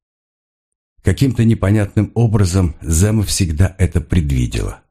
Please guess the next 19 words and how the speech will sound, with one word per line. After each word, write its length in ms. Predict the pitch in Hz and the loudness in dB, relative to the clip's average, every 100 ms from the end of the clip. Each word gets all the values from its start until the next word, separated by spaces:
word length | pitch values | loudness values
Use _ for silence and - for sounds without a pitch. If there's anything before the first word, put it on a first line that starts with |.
| _ _ _ _ _ | _ _ _ _ _
Однажды 520 | - 78 85 117 92 107 | -4 0 2 0 -2 -2
волкам 420 | 95 92 107 101 | 0 -2 -2 -2
станет 500 | - - 101 101 - | -2 -2 0 0 0
известно, 580 | 95 87 82 - - 69 | 0 2 0 -2 -4 -4
как 320 | - 85 - | -2 -2 -2
она 200 | 87 82 | 0 0
теперь 340 | 80 78 92 | -4 0 0
выглядит, 720 | 90 110 - 60 - - - _ _ _ _ _ | 2 0 0 -8 -8 -14 -20 _ _ _ _ _
и 80 | 78 | -4
тогда 440 | 62 58 69 73 - | -4 -2 -2 -2 0
они 260 | 76 67 | 0 2
найдут 520 | 69 73 78 82 95 | 2 2 2 0 -2
ее. 500 | - 64 64 55 - - _ _ _ _ _ _ _ _ _ _ | -6 -8 -8 -8 -12 -16 _ _ _ _ _ _ _ _ _ _
По 100 | 78 | -2
одной 240 | 82 139 | 2 2
простой 380 | 135 123 - 147 | 2 -2 0 -2
причине. 640 | 123 151 - 71 57 50 _ _ _ _ - | 0 -2 0 -4 -4 -10 _ _ _ _ -2
Их 260 | 87 76 | 0 0
главарь — 600 | - 87 90 113 123 - | 0 0 2 0 -2 -6